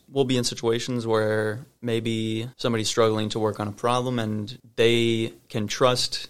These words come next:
their teammates to reach out and say, "Hey, I need some help with this. Can you take a look at this for me?" or something. Getting to know who's good at what, who's proficient in what, and who should I go for this? There's a lot of team chemistry, and there's also a lot of individual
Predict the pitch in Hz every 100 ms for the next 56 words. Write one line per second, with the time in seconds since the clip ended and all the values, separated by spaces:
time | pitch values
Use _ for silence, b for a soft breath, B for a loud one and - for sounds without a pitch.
0 | - 110 - 165 170 156 - - - 120
1 | 110 - 107 113 110 107 107 110 104 101
2 | 104 _ _ _ _ - 110 - 107 101
3 | - - 131 127 - - 110 101 98 98
4 | 98 95 98 113 98 101 107 101 101 -
5 | 101 98 98 - - 110 101 98 - 101
6 | 101 101 98 110 - 143 131 120 117 113
7 | 113 110 - _ _ _ _ _ - 165
8 | 143 120 127 107 101 110 117 127 - 117
9 | 117 - 110 101 101 104 104 - _ _
10 | _ _ _ 113 107 101 98 - 120 117
11 | 107 107 104 104 101 101 101 - - -
12 | 123 135 151 101 - 120 107 107 113 -
13 | 139 151 _ - 143 165 226 214 180 160
14 | 156 151 139 123 117 120 113 107 104 101
15 | 104